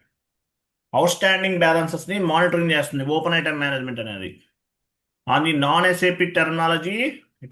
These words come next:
is called open item, open item balance. On the S A P terminology,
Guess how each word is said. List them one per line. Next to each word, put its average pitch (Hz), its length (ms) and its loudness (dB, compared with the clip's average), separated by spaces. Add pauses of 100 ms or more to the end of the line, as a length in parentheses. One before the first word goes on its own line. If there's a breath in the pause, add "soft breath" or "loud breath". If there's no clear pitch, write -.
is 147 80 -6 (120)
called 180 240 4 (160)
open 156 200 -4 (100)
item, 160 220 -2 (460)
open 151 320 -2 (100)
item 160 240 -2
balance. 143 460 0 (760)
On 131 200 2
the 151 60 2 (140)
S - 120 -4
A - 80 -2
P 165 180 0
terminology, 151 580 0